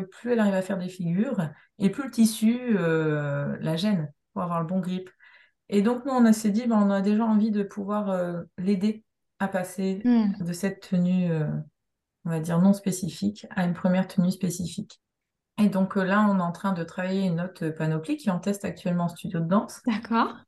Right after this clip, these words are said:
Speaker 1: Et donc, pareil, en étu-, en écoutant, en observant. Euh, donc là, on a travaillé sur, euh, une vraie forme culotte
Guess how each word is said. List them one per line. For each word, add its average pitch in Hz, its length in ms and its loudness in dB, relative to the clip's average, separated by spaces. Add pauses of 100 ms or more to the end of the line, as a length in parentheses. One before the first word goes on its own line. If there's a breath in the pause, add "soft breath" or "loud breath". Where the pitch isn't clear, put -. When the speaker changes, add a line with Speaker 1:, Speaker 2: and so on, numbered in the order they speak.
Speaker 1:
Et 196 100 4
donc, 226 300 6
pareil, 165 360 4
en 214 100 6
étu-, 143 400 -4
en 160 120 2
écoutant, 151 540 0
en 233 60 8
observant. 151 580 2 (380 loud breath)
Euh, 170 360 4
donc 180 240 0
là, 214 120 4
on 208 80 8
a 180 100 2
travaillé 185 480 -2
sur, 185 300 -4
euh, 151 680 0
une 175 220 -2
vraie 202 180 0
forme 220 320 2
culotte 220 480 -6